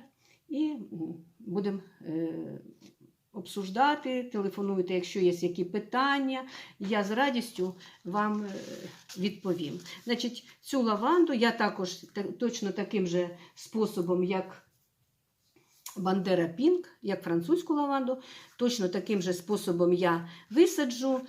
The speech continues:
і буду вам показувати. Е, пройде час, я десь планую,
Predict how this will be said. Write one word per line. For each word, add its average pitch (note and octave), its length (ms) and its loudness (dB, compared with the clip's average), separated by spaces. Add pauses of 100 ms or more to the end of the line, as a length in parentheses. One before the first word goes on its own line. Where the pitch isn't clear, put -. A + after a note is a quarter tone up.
(180)
і D4+ 100 4
буду D#4 280 4
вам B3 220 4
показувати. E3+ 960 0 (220)
Е, F3+ 200 6
пройде G3+ 420 4
час, G3 420 -2
я C#4 260 2
десь G#3+ 240 0
планую, F3 840 4